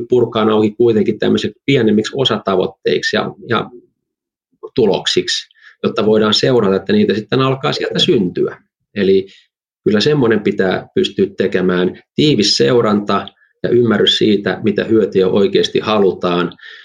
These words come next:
Ja sanoisin kyllä vielä, että se, kenen kanssa näissä toimii, niin kyllä siellä kannattaa olla se luotettava kumppani, että sinne kannattaa kurkistaa sen kumppanin konepellin alle,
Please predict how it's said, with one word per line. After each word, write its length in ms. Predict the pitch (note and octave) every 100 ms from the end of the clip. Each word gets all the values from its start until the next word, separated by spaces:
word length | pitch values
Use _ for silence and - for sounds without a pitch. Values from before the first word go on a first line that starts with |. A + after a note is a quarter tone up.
| - _ _
Ja 260 | G2 E2+ - _ _ _ _
sanoisin 480 | - C#3 A2 F#2+ G#2
kyllä 280 | C#3 B2+ A2+
vielä, 340 | B2 A2+ G2+
että 460 | G2 - G2+ F2+ - _ _ _ _ _
se, 120 | - B2+
kenen 300 | - A#2+ G#2+
kanssa 320 | G#2 F#2+ G#2
näissä 320 | G2+ G2 -
toimii, 360 | A#2+ A#2 G#2 F#2
niin 160 | - -
kyllä 180 | -
siellä 280 | - - -
kannattaa 400 | A2+ G#2+ G2+ -
olla 100 | G2
se 100 | G2+
luotettava 580 | G#2+ G#2+ G2 - G2 F#2
kumppani, 520 | - G#2 G2+ F#2 F#2
että 120 | F2+
sinne 200 | G2+ G2
kannattaa 480 | - A2 G#2 - G#2
kurkistaa 520 | G#2+ G#2+ - - G#2
sen 260 | - G#2 G2+
kumppanin 440 | A2 G#2 F#2+ F#2+
konepellin 600 | G#2 G#2 G2 - F#2+ F#2
alle, 300 | G2 F2+ F2